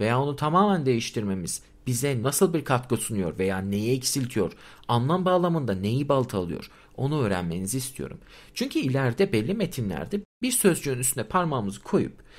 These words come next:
ne işe yaradığını soracağız. Hatta çok ileri de gitmemize gerek yok.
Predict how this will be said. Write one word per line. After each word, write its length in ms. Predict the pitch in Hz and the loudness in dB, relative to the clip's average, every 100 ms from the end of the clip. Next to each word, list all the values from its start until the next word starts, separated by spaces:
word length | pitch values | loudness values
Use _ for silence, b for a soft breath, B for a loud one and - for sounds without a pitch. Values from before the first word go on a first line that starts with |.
| B 190 | B -4
ne 180 | 240 | -2
işe 280 | 262 - - | -2 0 2
yaradığını 460 | 135 120 98 120 165 | 2 2 2 0 -4
soracağız. 540 | - 80 - - - B B | -2 -4 -6 -12 -12 B B
Hatta 300 | - 269 262 | -4 2 2
çok 200 | 254 233 | 2 0
ileri 260 | 202 180 151 | 4 4 4
de 60 | 98 | -2
gitmemize 460 | 87 95 69 82 | -2 -6 -6 -8
gerek 380 | 76 60 - - | -6 -8 -10 -12
yok. 240 | 62 - | -12 -12